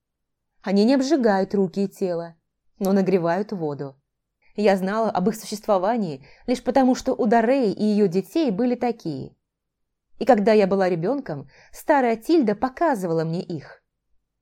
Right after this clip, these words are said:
Конечно, стоили они довольно дорого, потому кому-то вроде меня они не полагались. Долго не раздумывая,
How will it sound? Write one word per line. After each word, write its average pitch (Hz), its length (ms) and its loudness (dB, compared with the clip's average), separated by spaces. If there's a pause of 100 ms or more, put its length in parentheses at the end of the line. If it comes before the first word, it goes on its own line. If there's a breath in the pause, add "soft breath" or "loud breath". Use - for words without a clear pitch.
(140)
Конечно, 190 500 -4
стоили 185 520 0
они 233 180 2
довольно 220 480 2
дорого, 185 540 -2 (580)
потому 208 400 2
кому-то 247 400 0
вроде 202 300 4
меня 180 400 -4 (320)
они 277 260 0
не 185 100 0
полагались. 170 840 -2 (1200)
Долго 220 380 6
не 202 100 4
раздумывая, 185 800 -2